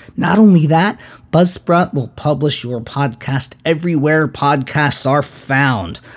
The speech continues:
I use Buzzsprout, and Reconstructed Faith is on Apple, Google, Spotify. Uh, t-, Amazon has podcasts now, if you didn't know that, and I'm on there.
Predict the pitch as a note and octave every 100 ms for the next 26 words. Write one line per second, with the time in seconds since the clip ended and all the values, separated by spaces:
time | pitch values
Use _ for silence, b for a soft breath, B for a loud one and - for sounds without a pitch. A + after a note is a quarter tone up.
0 | B - C3+ F#3+ C#3+ G2+ F#2 A#2 G#2 -
1 | A#2+ B2+ D3 C3 B2+ C#3+ D3 - D3+ -
2 | D3 C#3 B2+ - - C#3 C#3 - C#3 G#2+
3 | F#2+ - A#2+ C3 E3+ F3+ F3+ B - D#3
4 | D3+ E3 E3 B - - A#2 C#3 C3 E3
5 | D#3 D#3+ C3+ B B - G2 - - -
6 | - B2 E3 G3 C#3+ B2+ B2 C3 - C#3+
7 | B2+ A2+ - B2+ A2 - - C3 C3+ C#3+
8 | C3+ C3+ C#3 C3 C#3 D3+ D#3+ D#3+ D#3+ E3+
9 | F#3+ G3 G3 G3+ G#3+ -